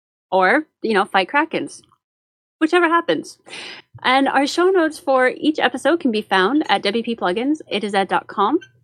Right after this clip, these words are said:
The newest show notes will be up within twenty-four hours and on our front page. As soon as you see our episode pop up on the front page, it has the show notes with it.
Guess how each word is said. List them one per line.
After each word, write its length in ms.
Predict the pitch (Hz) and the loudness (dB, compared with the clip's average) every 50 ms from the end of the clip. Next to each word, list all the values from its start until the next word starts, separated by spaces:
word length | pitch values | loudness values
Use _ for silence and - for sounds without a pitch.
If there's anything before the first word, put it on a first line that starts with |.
| _ _ - | _ _ -2
The 120 | 208 220 | 0 2
newest 380 | 214 226 247 294 330 320 - - | 2 2 2 2 2 0 0 -2
show 140 | - 226 | -2 -2
notes 380 | 220 214 233 285 330 311 - - | 0 0 0 0 -2 -2 -2 -2
will 100 | 196 190 | -2 0
be 140 | 185 202 208 | 0 0 0
up 160 | 240 277 - | 0 0 -2
within 260 | 226 - - 196 190 | -4 -4 -2 -2 -2
twenty-four 580 | - - - 254 294 311 311 - 269 254 247 - | -2 -2 -2 0 0 0 0 2 0 0 2 2
hours 380 | 208 220 262 311 330 320 311 | 2 2 2 2 0 0 -2
and 200 | - - 196 - - - | -2 -2 -4 -4 -2 -2
on 260 | 208 226 247 269 269 | 0 0 0 0 0
our 160 | 262 226 220 | -2 -4 -4
front 280 | - - 220 214 - - | -4 -6 -6 -6 -6 -8
page. 500 | - - 240 220 190 - - - - - | -10 -8 -6 -6 -6 -6 -6 -10 -14 -20
As 300 | - - - _ _ - | -20 -20 -20 _ _ -6
soon 120 | - 220 240 | -4 -2 0
as 160 | 262 262 247 | 0 -2 -2
you 140 | 240 240 226 | -2 -4 -4
see 400 | - - - 247 262 269 277 - | -6 -6 -4 -2 -2 -2 -2 0
our 440 | - 185 185 180 180 175 175 180 185 - - | 0 2 2 4 2 2 0 -2 -2 -2 -2
episode 440 | 196 208 - 226 - 220 202 190 | -2 -2 -2 -4 -2 -2 -2 -2
pop 280 | - - 220 220 - - | 0 0 -2 0 2 0
up 160 | 262 254 254 - | 0 0 0 0
on 100 | 233 220 | -2 -2
the 80 | 220 | 0
front 260 | - 247 233 226 - | 0 0 0 0 0
page, 280 | 233 247 262 320 349 - | 0 2 2 2 2 0
it 80 | - 185 | -2 -4
has 260 | - - 190 196 196 | 0 0 0 2 0
the 60 | 185 | -2
show 180 | - - 202 196 | -2 0 2 2
notes 220 | 185 180 175 - | 2 2 0 -2
with 180 | 165 160 - - | -4 -6 -6 -6
it. 120 | 95 - | -12 -12